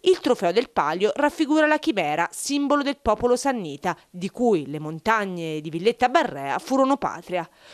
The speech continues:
Un disegno antichissimo che è sintesi di un cavallo e di una creatura alata che decorava il cardiofilax, lo scudo corazza dei guerrieri sanniti.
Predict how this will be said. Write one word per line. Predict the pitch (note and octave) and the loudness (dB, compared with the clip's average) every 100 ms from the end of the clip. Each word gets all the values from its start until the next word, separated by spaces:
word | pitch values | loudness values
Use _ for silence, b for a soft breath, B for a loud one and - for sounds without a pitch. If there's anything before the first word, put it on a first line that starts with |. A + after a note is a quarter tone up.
| B | B
Un | D4+ | 2
disegno | C#4+ B3 C#4 C4+ | 4 2 2 2
antichissimo | B3 B3+ B3 C#4 - - E3+ D3+ | 0 -4 -2 -2 -2 -6 -6 -4
che | F#3 | -4
è | |
sintesi | E3 - B3 A3 F#3 E3 | -4 -2 -2 0 -2 -2
di | E3 | -6
un | D#3+ | -4
cavallo | F3+ E3+ A3 | -2 0 0
e | A#3 | 0
di | A3+ | -2
una | A3+ | -2
creatura | A#3+ A3+ A#3 | -2 -2 2
alata | A3 B3+ G3+ A#3+ G#3 B B | 4 2 0 -4 -6 B B
che | F4 | 0
decorava | D4+ E4+ C#4 B3 C4 C4 B3+ | 0 -2 0 2 2 2 0
il | - | 0
cardiofilax, | A3 B3 A#3+ D4 - F3+ D#3+ D#3+ - - | -2 -2 -2 -8 -6 -8 -6 -8 -12 -10
lo | F3 | -10
scudo | D#3 - G3 F3+ | -8 -6 -2 2
corazza | C#4 F#3 D3 - G3 | 4 2 -2 -4 -2
dei | F3 | -2
guerrieri | E3 D#3 D#3 B3 | -4 -4 2 2
sanniti. | C4 C#4 B3 D3 C#3 G3 | 2 0 0 -4 -6 -8